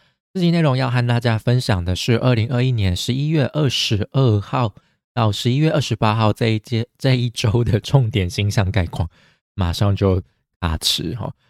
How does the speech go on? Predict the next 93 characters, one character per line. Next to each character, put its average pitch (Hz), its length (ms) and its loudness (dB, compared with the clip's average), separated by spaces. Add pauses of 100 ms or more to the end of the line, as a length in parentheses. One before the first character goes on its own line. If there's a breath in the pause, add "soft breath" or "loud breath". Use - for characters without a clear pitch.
(140)
来， 110 180 -2
那 113 240 0
一 123 80 -4
样 151 180 2
提 135 160 -2
醒 123 160 -2
大 131 160 0
家， 123 160 0
以 110 80 -6
下 143 160 -2
内 160 140 2
容 127 120 4
只 107 140 0
会 110 100 2
提 98 120 -2
供 98 180 2
大 101 180 0
方 95 220 -2
向 92 260 -2
的 87 160 -2
星 113 240 -2
象 123 200 -2
概 117 160 0
况 113 200 0
分 120 200 0
析， 123 200 0 (380 soft breath)
不 131 80 0
会 156 60 2
有 131 100 4
经 127 240 0
过， 139 180 -4 (380)
不 110 120 2
会 147 100 2
有 107 140 2
针 110 340 0
对 117 160 2
十 101 200 -2
二 107 120 2
星 107 240 -2
座 107 160 0
的 92 120 0
个 110 200 0
别 92 160 0
运 92 160 -2
势， - 180 -6
因 117 140 0
为 131 60 4
我 98 100 2
认 101 160 2
为 92 100 2
每 92 200 0
一 - 20 2
个 143 160 0
人 120 120 2
的 104 80 0
小 98 240 0
宇 92 40 -4
宙 95 240 2
都 92 160 2
是 98 220 0
独 92 220 -2
一 104 120 0
无 98 120 2
二、 90 120 0
极 98 160 -4
其 92 220 -2
复 104 240 0
杂 87 240 -2
的。 101 200 0 (440 soft breath)
个 180 100 2
人 160 100 2
运 160 120 2
势 156 180 0
分 135 260 0
析 135 200 -2
也 104 100 4
绝 95 220 0
非 104 160 0
一 113 100 2
两 85 180 0
句 98 140 -2
话 95 220 0
就 92 160 -2
可 - 120 -2
以 82 40 -2
涵 87 180 -2
盖 95 160 0
所 - 220 -2
有 120 120 4
人 92 140 0
的 90 80 -4
状 101 240 -2
况， 104 220 0